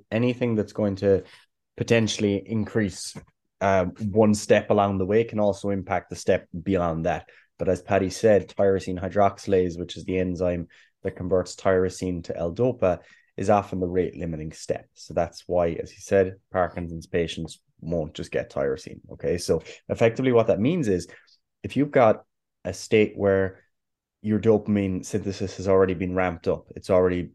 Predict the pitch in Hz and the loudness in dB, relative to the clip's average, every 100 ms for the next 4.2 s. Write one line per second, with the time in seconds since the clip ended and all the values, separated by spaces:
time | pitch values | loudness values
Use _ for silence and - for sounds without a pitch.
0 | - 92 87 82 - 85 76 82 80 82 | -6 -4 -4 -6 0 0 0 -4 -4 -6
1 | - 73 85 92 90 87 87 85 85 85 | -8 -10 -2 0 0 0 -4 -6 -6 -4
2 | 87 82 73 _ _ _ 104 101 113 113 | -4 -6 -8 _ _ _ 2 4 4 4
3 | 107 98 92 - 92 - 87 87 82 85 | 4 2 -2 -4 -6 -6 -6 -4 -2 -4
4 | 78 | -4